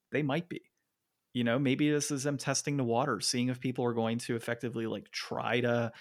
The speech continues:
you know, w-, if they're going to actively pay money for these types of games. And will Nintendo down the road start including things like, like, issues like that where, "Oh, you want this Mario skin and you want it within, like, Mario Odyssey two or something?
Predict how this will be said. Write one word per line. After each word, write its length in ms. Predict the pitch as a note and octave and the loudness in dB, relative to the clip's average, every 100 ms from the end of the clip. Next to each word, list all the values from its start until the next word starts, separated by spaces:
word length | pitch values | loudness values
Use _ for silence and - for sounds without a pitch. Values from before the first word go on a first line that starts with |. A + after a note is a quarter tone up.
| - - - _ _ _ - | -20 -20 -20 _ _ _ -6
you 100 | C3+ | -4
know, 280 | G2+ G#2+ D3+ | -2 -4 -4
w-, 200 | - A#2 - | -8 -8 -8
if 160 | A#2 | -6
they're 100 | B2 | -2
going 220 | A#2+ B2 | 2 4
to 120 | B2 - | 2 0
actively 420 | A#2+ C#3 B2 B2+ | -2 -2 -2 -2
pay 220 | B2 A#2+ | 0 0
money 360 | B2+ D3 C#3 - | 0 0 -2 -4
for 180 | A#2+ | -6
these 220 | A#2 A#2+ - | -4 -4 -4
types 240 | A#2 - | -4 -4
of 60 | A2+ | -4
games. 400 | A#2 C3+ A2 G2+ | -4 -4 -6 -6
And 200 | G2+ A#2 | -6 -2
will 200 | B2+ B2+ | 0 2
Nintendo 640 | C3 C3+ B2+ B2+ B2 A#2 | 0 0 0 2 4 2
down 260 | A#2+ A#2+ | 0 -2
the 40 | B2+ | 0
road 440 | A#2 D3+ C3 A#2 - - - | 0 2 0 -2 -8 -20 -8
start 380 | - - G#2+ B2+ | -4 -2 0 -2
including 440 | B2+ C3+ F3+ C3+ | 0 0 2 0
things 300 | A#3+ G#2 F2 | -2 -4 -4
like, 160 | G2 - - | -8 -10 -10
like, 240 | B2 A#2 C3 | -10 -6 -2
issues 320 | - A#2+ G#2+ | 0 0 0
like 160 | G#2 | -4
that 260 | G#2+ G2 F#2 | -4 -4 -2
where, 300 | A2+ A2 G#2+ - - - | -2 -2 -4 -10 -18 -2
"Oh, 140 | E3+ | 2
you 160 | C#3 A#2+ | 4 4
want 300 | C3+ C3+ - | 4 4 2
this 220 | C3+ - | -2 -2
Mario 340 | A#2 B2 C#3 C#3+ | 0 2 4 4
skin 380 | - - D#3 | 2 2 2
and 100 | B2+ | 2
you 120 | A2+ A#2 | 2 2
want 200 | B2+ B2+ | 2 2
it 60 | |
within, 260 | A#2 A#2+ B2 | 0 0 0
like, 320 | A#2 A2 - | 2 0 -4
Mario 360 | G2+ A2+ A#2+ - | -4 0 0 0
Odyssey 480 | G#2+ A#2+ B2+ G#2 - | -4 -4 -4 -6 -8
two 420 | - A2+ A#2 D3+ | -8 -4 -2 -2
or 80 | D#3 | -4
something? 460 | E3+ E3+ F#3 F3+ | -6 -6 -4 -6